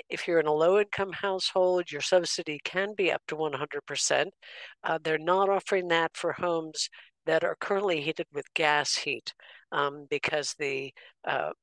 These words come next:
uh, cost effectiveness of that conversion is just more tentative, and they don't wanna put anybody at risk of, uh, having higher energy bills rather than lower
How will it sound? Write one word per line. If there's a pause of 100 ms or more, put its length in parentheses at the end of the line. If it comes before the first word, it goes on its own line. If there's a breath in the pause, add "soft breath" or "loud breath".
(120)
uh,
cost
effectiveness
of
that
conversion (120)
is
just
more
tentative,
and
they
don't
wanna
put
anybody
at
risk (460 loud breath)
of,
uh, (160)
having (240)
higher (280)
energy
bills
rather
than
lower